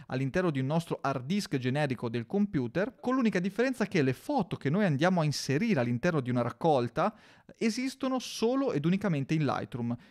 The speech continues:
quindi non esistono fisicamente nel nostro hard disk, vengono solamente utilizzate e create all'interno di Lightroom. E dunque potremo andare ad esempio a inserire questa fotografia, la tremilatrecentodue,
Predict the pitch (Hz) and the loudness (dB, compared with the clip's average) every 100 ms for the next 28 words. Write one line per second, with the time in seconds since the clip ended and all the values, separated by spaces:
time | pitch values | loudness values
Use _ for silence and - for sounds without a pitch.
0 | _ - 233 165 139 139 180 - 165 202 | _ -2 4 4 4 2 0 0 4 4
1 | 165 269 - 156 131 165 143 - 139 151 | 2 -2 -2 -2 -2 -2 -2 0 0 0
2 | 147 127 127 139 - 135 - 127 117 120 | 0 0 2 2 0 -4 -2 -2 -2 -6
3 | 113 - 123 151 226 156 135 135 214 202 | -6 -8 -6 0 2 2 0 -2 0 2
4 | 135 120 135 214 240 - 131 120 - - | 2 -2 -6 -6 -8 -2 -2 0 -4 -4
5 | 143 208 202 131 127 147 - 156 185 208 | -4 0 2 0 0 -2 0 0 2 0
6 | 123 107 120 - 117 120 110 - - 113 | 0 -2 -4 -8 -4 -4 -4 -6 -8 -6
7 | 117 - - - - - 202 277 294 202 | -6 -8 -18 -20 -10 -2 0 2 0 0
8 | 156 165 160 170 175 135 127 165 151 135 | 0 0 2 2 2 2 2 0 0 -2
9 | 127 - 156 214 131 113 - - - 202 | -2 -2 0 2 2 0 -6 -20 -2 2
10 | 226 175 147 147 123 120 - 196 120 120 | 2 2 0 -2 -2 -2 0 2 4 2
11 | - 131 160 151 - 127 - 151 226 190 | 0 0 2 0 -2 -4 -2 -2 0 0
12 | 202 269 | 0 0